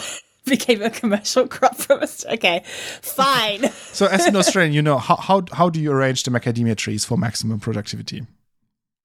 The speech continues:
Speaker 1: Uh, s-, um, hexagonally?
Speaker 2: <laughs> I mean, to be honest, I don't fu-, like, there is no, no figure in the paper, and I didn't fully understand it. But, um, like, the, the, the,
Speaker 1: <laughs> Great
Speaker 2: the, the way
Speaker 1: stuff.
Speaker 2: to s-, to describe it. So they say, like,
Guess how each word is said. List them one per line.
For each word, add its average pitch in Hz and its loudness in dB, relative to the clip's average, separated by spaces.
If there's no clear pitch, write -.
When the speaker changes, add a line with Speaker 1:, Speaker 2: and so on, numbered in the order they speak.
Speaker 1:
Uh, 196 2
s-, - -10
um, 208 0
hexagonally? 285 0
Speaker 2:
<laughs> - 0
I 156 2
mean, 175 -2
to - 0
be 180 2
honest, 165 2
I 147 2
don't 156 2
fu-, 165 -4
like, 147 0
there 156 4
is 165 0
no, 180 0
no 160 2
figure 143 2
in 127 -2
the 127 2
paper, 139 2
and 123 -2
I 123 2
didn't 135 -2
fully 135 0
understand 117 0
it. 104 -6
But, 120 0
um, 127 2
like, 147 4
the, 147 4
the, 160 0
the, - -4
Speaker 1:
<laughs> 151 4
Great - 4
Speaker 2:
the, 160 4
the 160 4
way 160 2
Speaker 1:
stuff. - -6
Speaker 2:
to - -16
s-, 151 -14
to 143 -6
describe 135 2
it. 107 -6
So 160 4
they 151 2
say, 151 2
like, 139 -2